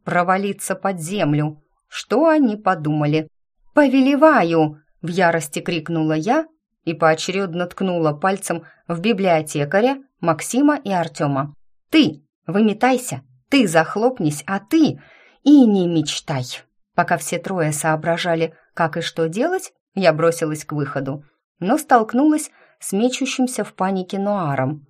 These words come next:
Чтобы не упасть, схватилась за рога. Существо издало боевой клич и, бодро отбивая ритм копытцами, пошло на таран двери, которая как раз в этот момент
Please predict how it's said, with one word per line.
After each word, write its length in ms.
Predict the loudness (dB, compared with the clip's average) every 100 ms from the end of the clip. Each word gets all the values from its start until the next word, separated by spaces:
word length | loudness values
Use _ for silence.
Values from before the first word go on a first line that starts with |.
| _ _
Чтобы 320 | -6 -4 0
не 100 | 2
упасть, 480 | 2 2 0 0 -8 _ _ -14
схватилась 540 | -2 -2 0 0 -2
за 200 | -2 -2
рога. 400 | 0 0 0 -2 -4 _ _ _
Существо 640 | -6 -4 -4 -6 -4 -2
издало 600 | -2 -6 -4 -2 -2 -2 -2
боевой 380 | -2 0 -2 -2
клич 460 | -2 -2 -4 -12 _ _ _ -6
и, 120 | -4
бодро 400 | 0 0 0 0
отбивая 480 | 0 -2 0 2 2
ритм 300 | 0 -2 -2
копытцами, 760 | -2 -2 -2 -2 2 4 4 0 -20 _
пошло 520 | 2 2 2 -2 2 2
на 140 | 2
таран 420 | 0 0 2 0
двери, 500 | 0 0 -2 -2 -6 -12 _ -6
которая 520 | -4 0 2 2 2
как 280 | 0 -2 0
раз 340 | -2 -2 -2
в 80 | -2
этот 260 | -2 -2
момент 560 | -2 0 2 2 0 -14